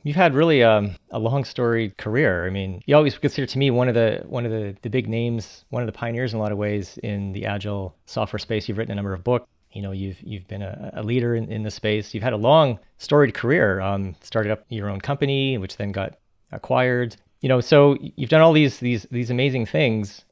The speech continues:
And along that way, you know, not, I would say not taking the easy path, right? There's lots of ways you could have done things differently <laughs> that would have been a whole lot easier, you know, trying to launch innovation games and then, you know, the Every Voice Engaged Foundation, which came out through the,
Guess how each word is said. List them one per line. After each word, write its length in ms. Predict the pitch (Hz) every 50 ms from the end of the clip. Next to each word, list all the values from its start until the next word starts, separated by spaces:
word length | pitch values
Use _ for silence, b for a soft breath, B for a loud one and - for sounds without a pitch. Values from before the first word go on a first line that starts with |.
| _ _
And 340 | - - 135 131 127 123 - -
along 240 | - 139 143 147 143
that 140 | 131 123
way, 240 | 120 131 131 131 127
you 120 | 123 120 117
know, 140 | 127 123
not, 400 | 120 113 113 139 147 135 - - _ -
I 100 | 131 123
would 100 | 123 120
say 120 | - 123
not 160 | 123 127 -
taking 380 | - - 165 160 - 117 110 98
the 60 | 98
easy 220 | 104 101 87 95
path, 460 | 98 - - 95 95 92 92 - - -
right? 260 | 107 110 127 - 185 165
There's 160 | 139 113 101 110
lots 220 | 110 113 107 -
of 40 | 104
ways 200 | 104 104 104 95
you 80 | 101
could 160 | - - 110 107
have 180 | 101 95 92 - _ _ _ _ _
done 160 | - 110 104
things 340 | - 104 104 101 - - _ _ _ _ 127
differently 380 | 107 139 - - 151 147 175
<laughs> 20 | 175
that 60 | 170
would 140 | 165 180 151
have 40 | 131 160
been 80 | 156
a 60 | 151 -
whole 160 | 160 156 147
lot 240 | 151 143 131 110 -
easier, 560 | - 156 202 180 135 117 110 110 123 135 143
you 100 | 131 117
know, 160 | 110 117 123
trying 260 | 123 - - 123 120 117
to 40 |
launch 180 | 117 123 123 -
innovation 420 | 131 127 117 123 127 - - 120
games 320 | 107 120 120 120 123 117 107
and 100 | 107 110
then, 260 | 107 107 104 98 98 _
you 80 | - 120
know, 40 | 104
the 100 | 110 110
Every 180 | 113 113 117
Voice 360 | 101 110 113 120 120 117 -
Engaged 380 | - 110 107 110 113 117 107 -
Foundation, 720 | - 113 104 101 110 127 131 - - 127 120 120 117 110
which 400 | 101 104 - - - - - - - - _ -
came 180 | - 113 110
out 140 | 110 107 -
through 200 | - - 120 107
the, 340 | 107 104 104 104 98 95